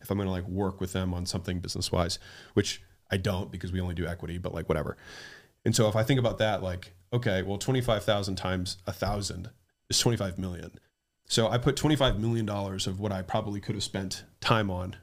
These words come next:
<laughs> directly into this book that I'm gonna give away for ninety-nine cents. But if I'm using the net worth stick, it would, it would be a failure, and I should do other stuff that I would get a better return on my time on.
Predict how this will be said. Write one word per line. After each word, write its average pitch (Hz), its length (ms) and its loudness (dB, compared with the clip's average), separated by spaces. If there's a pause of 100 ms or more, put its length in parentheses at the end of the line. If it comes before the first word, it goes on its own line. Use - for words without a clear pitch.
(120)
<laughs> 127 180 4
directly 110 640 0
into 113 220 2
this 101 120 0
book 98 220 -2
that 90 80 -2
I'm 90 60 -2
gonna 87 100 -4
give 90 100 -4
away 85 120 -6
for 82 100 -8
ninety-nine 80 360 -8
cents. 85 340 -6 (580)
But 117 340 4 (220)
if 120 140 2
I'm 117 120 4
using 113 240 4
the 101 60 0
net 104 260 2
worth 139 200 6
stick, - 460 -2 (320)
it 110 60 -2
would, 101 220 0 (140)
it 113 60 4
would 110 140 4
be 104 140 2
a 92 40 4
failure, 117 320 4
and 92 80 -4
I 95 60 -4
should 92 220 -4
do 95 200 -4
other 98 220 0
stuff 90 340 2
that 92 160 2
I 92 100 2
would 92 100 2
get 95 140 2
a 92 40 2
better 90 220 0
return 92 260 -2
on 87 80 -2
my 87 80 -8
time 90 300 -6
on. - 200 -8